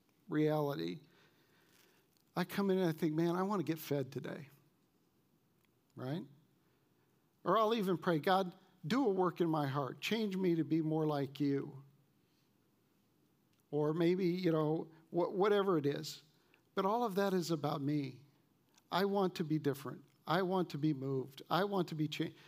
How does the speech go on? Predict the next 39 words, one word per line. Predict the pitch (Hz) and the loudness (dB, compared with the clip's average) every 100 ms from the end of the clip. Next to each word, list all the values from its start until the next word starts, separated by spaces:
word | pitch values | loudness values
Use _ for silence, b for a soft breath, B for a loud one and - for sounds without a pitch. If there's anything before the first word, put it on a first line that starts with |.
| B B | B B
How | - 202 226 | -2 0 2
about | 226 165 208 - | 0 2 2 2
I | - 160 | 0 -2
come | - 170 165 | -2 0 2
in | 156 | 0
here | 139 180 147 | 0 0 0
to | |
worship | 135 123 165 175 165 160 - b b b b b b _ _ _ - | -2 -2 0 0 -2 -4 -8 b b b b b b _ _ _ -6
God? | 135 143 131 - 175 - _ _ _ _ _ _ _ _ _ _ _ _ | -2 0 -2 -6 -10 -18 _ _ _ _ _ _ _ _ _ _ _ _
I've | 160 202 | -4 0
got | 226 - | -2 -2
six | - 190 214 | -6 -4 -2
other | 208 196 | 0 0
days | 160 180 180 180 170 | 0 2 2 2 0
of | 127 | -2
the | 151 | -4
week | 135 160 151 - - - _ _ b b b b b _ | -2 0 0 -4 -14 -20 _ _ b b b b b _
that | 156 151 | 0 2
I | 160 | 2
can | 147 147 | 0 -2
get | 123 156 - | -2 -6 -6
fed | - 160 147 147 139 190 220 | -4 -2 0 -2 -4 -8 -4
and | 139 139 | -2 -2
that | 139 | -2
I | 135 | -2
can | 151 156 139 143 170 131 | -2 -4 -4 -6 -10 -4
do | 151 | -2
these | 151 151 135 - | 0 -2 -4 -4
things, | 151 143 131 | -2 -2 -4
but | - 135 B B B | -6 -8 B B B
there | 175 208 | -2 -2
is | 196 | -2
a | 165 | -4
time | - 165 175 175 | -4 -2 0 0
when | 151 147 | -2 -2
I | 170 | -2
want | 170 175 156 | 0 -2 -2
to | 151 | -4
set | - 156 | 0 -2